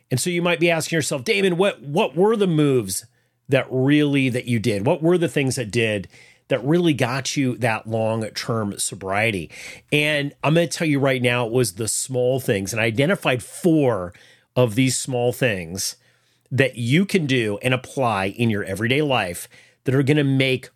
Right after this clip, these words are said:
really massive leaps forward in your recovery long term.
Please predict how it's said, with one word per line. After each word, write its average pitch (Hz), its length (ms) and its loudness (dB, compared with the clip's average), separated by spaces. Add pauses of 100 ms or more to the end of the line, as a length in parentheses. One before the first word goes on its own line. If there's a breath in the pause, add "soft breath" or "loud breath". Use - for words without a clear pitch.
really 120 960 0 (240)
massive 117 760 0
leaps 120 400 -2
forward 101 640 -2
in 120 140 0
your 110 160 0
recovery 98 720 -2
long 95 560 -2 (160)
term. 85 440 -4